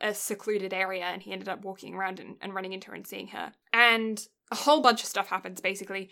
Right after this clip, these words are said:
Um, and they try and escape. He grabs her and he tries to escape with her. But they eventually get caught, and she, and during this time when they were, uh, trying to escape, she got injured. And he, not knowing how to heal her,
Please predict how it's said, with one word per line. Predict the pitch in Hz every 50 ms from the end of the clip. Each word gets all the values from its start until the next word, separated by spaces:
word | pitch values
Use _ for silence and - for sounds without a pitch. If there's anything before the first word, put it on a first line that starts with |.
| _ -
Um, | 214 208 202 202 -
and | 220 220 220 214 208
they | 220 233 233
try | - - 233 214 208 214 - -
and | 208 202 196 202 -
escape. | 214 208 - 208 180 - -
He | - - 220 214 202 185 _
grabs | - 233 247 247 240 -
her | 240 220 208
and | 202 196
he | 202
tries | - - 208 208 208
to | -
escape | 202 - - 185 - -
with | - -
her. | - - - _ _ _ -
But | - 220 202 - - - - 214
they | 202 214 214 - -
eventually | 214 240 233 - 262 226 220
get | - - - -
caught, | - - 311 311 294 - - - - _ _ _ -
and | 208 214 214 214 208
she, | - - - - 240 233 226 226 226 226 226 226 233 233 233 -
and | - 240 240 226
during | 214 247 254 262 254 240
this | 233 - -
time | 233 214 208 208 - -
when | 202 202 196
they | 196 196
were, | 196 202 196 185 190 - - - - -
uh, | - 208
trying | - - 208 196
to | 196 196
escape, | 196 - - 311 330 311 - -
she | - - 233 233 214
got | 208 202 - - _ -
injured. | 247 247 220 196 185 127 117 - - _ - -
And | 208 202 196 196 196 202 196
he, | - - - 262 254 247 247 240 233 233 226 226 226 - _ _ _ _ -
not | 220 247 269 262 226
knowing | 254 240 226 208
how | 208 208
to | 202 208 208
heal | - 285 311 285 269 269
her, | 220 233 220 202 202 196 202